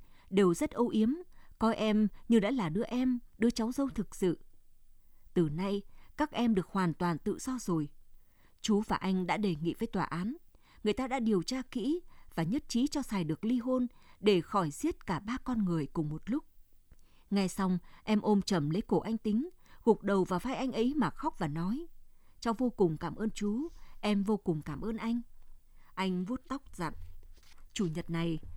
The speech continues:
em xin phép về qua nhà, bố mẹ đang rất mong gặp em." Và đến hè, ba chú cháu mình đi thăm Sài.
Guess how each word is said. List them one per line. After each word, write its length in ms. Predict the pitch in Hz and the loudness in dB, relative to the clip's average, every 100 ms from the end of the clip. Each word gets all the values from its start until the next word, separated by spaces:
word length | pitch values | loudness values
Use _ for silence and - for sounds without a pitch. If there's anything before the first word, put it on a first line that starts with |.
| - | -8
em 200 | - 202 | -2 0
xin 200 | 190 220 | 0 0
phép 260 | 190 285 - | 0 -4 -2
về 100 | 339 | -4
qua 140 | - | -2
nhà, 400 | 208 175 160 147 - - - | -2 -2 -2 -4 -10 -14 2
bố 120 | 202 | 4
mẹ 280 | 262 233 165 | 4 2 0
đang 180 | 185 190 | 0 -2
rất 160 | 302 | 0
mong 180 | 254 202 | 0 0
gặp 140 | 180 - | -2 -4
em." 240 | 185 208 - - - - - - - - - - | -2 -2 -4 -14 -20 -20 -20 -20 -18 -18 -18 -8
Và 300 | - 208 185 | 0 2 4
đến 160 | 175 214 | 2 2
hè, 320 | 233 208 170 156 - - - | 2 0 0 -2 -8 -20 -4
ba 220 | 196 196 | 4 4
chú 140 | 196 208 | 4 0
cháu 160 | 226 | 0
mình 280 | 240 190 165 | 2 2 2
đi 80 | 208 | -2
thăm 180 | 240 233 | -2 -4
Sài. 360 | - 170 156 | -2 0 -2